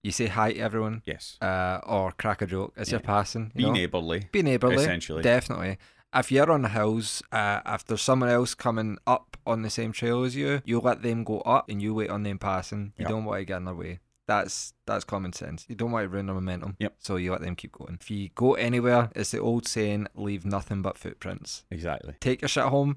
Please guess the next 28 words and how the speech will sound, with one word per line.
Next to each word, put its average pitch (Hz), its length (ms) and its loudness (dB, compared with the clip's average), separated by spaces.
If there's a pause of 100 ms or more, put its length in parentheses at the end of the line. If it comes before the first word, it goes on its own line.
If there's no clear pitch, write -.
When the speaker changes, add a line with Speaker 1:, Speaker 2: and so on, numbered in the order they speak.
Speaker 1:
Do 139 160 8
not 170 180 8
leave 151 200 6
any 135 220 4
tents, - 680 -2
and 117 200 4
don't 120 240 4
destroy 107 380 0
anything 104 340 0
about 92 280 0
the 92 60 -12
place. - 520 -6
And 113 80 0
if 113 100 0
there's 117 200 0 (160)
any, 120 640 2
like, 101 320 -4 (280)
especially 117 600 -2
springtime 104 500 -2
right 98 160 -2
now, 98 220 -2 (120)
if - 120 -2
there's 110 180 0
any 117 220 2
animals, 113 640 0
like 98 200 -6
lambs 98 600 -4 (260)
or 85 400 -2